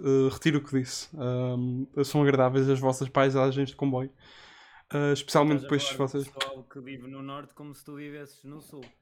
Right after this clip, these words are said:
Speaker 1: Exatamente. Ah, o pessoal que vive ainda mais a norte de mim, ou seja, eu vivo no Porto, o pessoal que vive no verdadeiro norte,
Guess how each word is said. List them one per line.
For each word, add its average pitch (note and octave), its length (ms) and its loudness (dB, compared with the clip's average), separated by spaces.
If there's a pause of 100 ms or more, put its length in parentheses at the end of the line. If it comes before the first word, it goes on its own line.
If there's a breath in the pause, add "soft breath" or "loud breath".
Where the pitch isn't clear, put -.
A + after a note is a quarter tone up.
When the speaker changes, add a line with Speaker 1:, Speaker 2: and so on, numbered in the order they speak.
(600)
Speaker 1:
Exatamente. D#3 760 0 (100)
Ah, D3+ 180 4
o D3+ 120 2
pessoal F#3 260 2
que F#3 60 -4
vive F#3+ 260 2
ainda G3 240 6
mais F#3+ 320 4
a F#3+ 40 6
norte F#3 280 4
de F#3+ 60 6
mim, E3+ 160 6
ou C#3 80 6
seja, C#3 560 4 (260 loud breath)
eu C#3 100 2
vivo D#3 180 4
no E3 140 6
Porto, - 560 2 (220 soft breath)
o - 80 -4
pessoal E3+ 280 2
que F3 100 -10
vive E3+ 260 2
no F#3 180 6
verdadeiro F3 560 4
norte, F#3 500 0